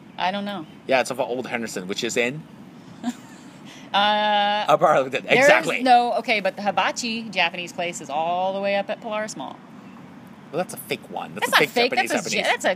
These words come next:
Speaker 1: good Japanese.
Speaker 2: There's nothing but white people in there.
Speaker 1: Mm.
Speaker 2: I go get my Pocari
Speaker 1: <laughs>
Speaker 2: Sweat at the Japanese
Speaker 1: There's a,
Speaker 2: store.
Speaker 1: there's
Speaker 2: But
Speaker 1: tons
Speaker 2: there's
Speaker 1: of
Speaker 2: nothing but
Speaker 1: Japanese and
Speaker 2: Asians.
Speaker 1: Chinese places to eat around here in Columbus, thankfully.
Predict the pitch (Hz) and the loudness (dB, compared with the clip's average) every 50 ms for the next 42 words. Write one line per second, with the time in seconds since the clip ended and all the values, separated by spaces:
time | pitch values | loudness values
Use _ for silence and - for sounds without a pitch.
0 | 190 175 156 240 302 247 202 - 180 160 151 165 165 160 160 160 151 143 - - | -2 -4 -4 -2 -2 -2 -2 -2 -4 -4 -4 -6 -10 -10 -10 -10 -12 -12 -4 -2
1 | 196 214 - 269 233 262 247 226 196 240 269 226 175 190 175 185 170 156 151 139 | -2 4 4 4 4 4 2 0 2 2 2 2 2 2 4 4 4 4 2 0
2 | 113 - - - - - - - - - - - - - - - - - - - | 0 -2 -6 -14 -20 -20 -20 -20 -20 -20 -20 -20 -20 -20 -20 -20 -20 -20 -20 -20
3 | - - - - - - - - - - - 175 175 175 175 175 175 175 175 175 | -20 -20 -20 -20 -20 -20 -20 -20 -18 -16 -14 -12 -10 -10 -10 -10 -10 -10 -10 -10
4 | 175 175 175 170 170 175 170 175 214 226 220 202 220 202 185 170 - 151 - 196 | -12 -12 -12 -12 -8 0 2 4 4 4 4 4 2 0 0 -2 -2 -2 0 2
5 | 175 175 165 262 220 170 160 151 165 160 - - - - - - - - - - | 2 2 2 2 4 6 8 8 8 6 0 -8 -18 -20 -20 -20 -20 -20 -6 0
6 | - 120 - 143 151 131 - 190 - - 381 403 359 269 185 175 165 165 160 - | 2 2 2 2 0 2 2 2 2 2 0 2 4 4 6 6 6 4 2 0
7 | 302 339 339 - - - - - - - - - - - 302 269 - 302 254 208 | -4 -4 -4 -6 -10 -12 -18 -20 -20 -18 -4 0 2 4 4 4 4 2 2 2
8 | - 247 240 233 277 247 247 - 220 214 196 - 214 208 208 202 202 196 175 - | 2 2 4 2 2 0 -2 -2 -4 -6 -4 -2 -2 -2 -2 -4 -6 -8 -8 -8
9 | 208 196 180 190 196 175 156 185 180 185 185 175 - - - - 170 170 170 165 | -8 -8 -6 -6 -8 -8 -10 -12 -12 -10 -10 -12 -12 -12 -12 -10 -6 -6 -4 -4
10 | 165 165 170 170 165 160 160 160 151 160 - 160 160 151 - - 143 - - - | -4 -6 -8 -8 -8 -8 -8 -10 -12 -12 -12 -12 -12 -12 -12 -14 -16 -16 -16 -18
11 | - - - 180 175 - - - - - - - | -14 -12 -10 -10 -10 -10 -14 -18 -18 -18 -20 -20